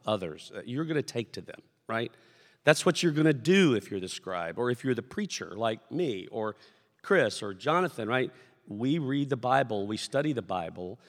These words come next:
uh, so that we can be in a context of Christian worship and talk about what we think texts mean. That's what we do, right?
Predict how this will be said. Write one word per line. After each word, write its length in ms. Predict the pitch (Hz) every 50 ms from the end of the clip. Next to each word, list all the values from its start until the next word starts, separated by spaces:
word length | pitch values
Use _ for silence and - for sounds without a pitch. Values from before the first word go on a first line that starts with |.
| - - - - -
uh, 80 | - 117
so 360 | - - - - 170 180 190
that 200 | 180 165 151 120
we 160 | 139 139 156 147
can 240 | - - 156 139
be 480 | 123 110 98 - 160 170 180 185 180 160
in 80 | - 147
a 80 | 139
context 540 | 143 - - 147 143 - - 139 120 - -
of 100 | 117 -
Christian 400 | - - 117 - - 120 113 117
worship 540 | 139 175 185 170 - - 98 90 - - - _ _ - - - _ _ _ _ _ -
and 300 | - 139 139 143 139 131
talk 420 | - - - - 196 190 214 - -
about 240 | 151 127 117 117 117
what 140 | 143 135
we 100 | - 147
think 280 | 147 - - 135 131 -
texts 400 | - - - 117 117 - - -
mean. 260 | 170 220 233 170 104 82 -
That's 240 | 151 180 - - -
what 100 | - -
we 100 | 160 151
do, 440 | 127 117 196 262 339 339 - - - - _ _ _ _ _ _ _ _ _ _ _ _ _ _ -
right? 240 | 123 160 247 294